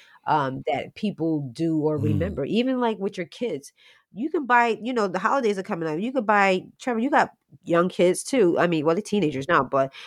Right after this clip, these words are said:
Speaker 1: I mean, you have
Speaker 2: Mm-hmm.
Speaker 1: children. How many times have you bought a gift that you was like, "Oh, he's gonna love this gift," and he opened it and be like, "Oh,
Speaker 2: <laughs>
Speaker 1: that's it?"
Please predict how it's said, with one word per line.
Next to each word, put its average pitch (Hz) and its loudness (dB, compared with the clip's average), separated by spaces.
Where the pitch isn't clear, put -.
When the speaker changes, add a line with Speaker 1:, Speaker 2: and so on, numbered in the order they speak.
Speaker 1:
I 165 0
mean, 208 2
you 262 2
have 247 4
Speaker 2:
Mm-hmm. - -2
Speaker 1:
children. 165 4
How 233 0
many 277 0
times 208 -2
have 165 -2
you 214 0
bought 175 4
a 175 -2
gift 175 0
that 160 -6
you 202 -4
was 185 -6
like, 165 -6
"Oh, 202 0
he's 240 -4
gonna 247 0
love 262 6
this 269 -2
gift," 262 2
and 208 -6
he 214 -6
opened 208 -4
it 180 0
and 175 -4
be 165 -8
like, 143 -2
"Oh, 143 -4
Speaker 2:
<laughs> - 2
Speaker 1:
that's 147 -2
it?" 185 0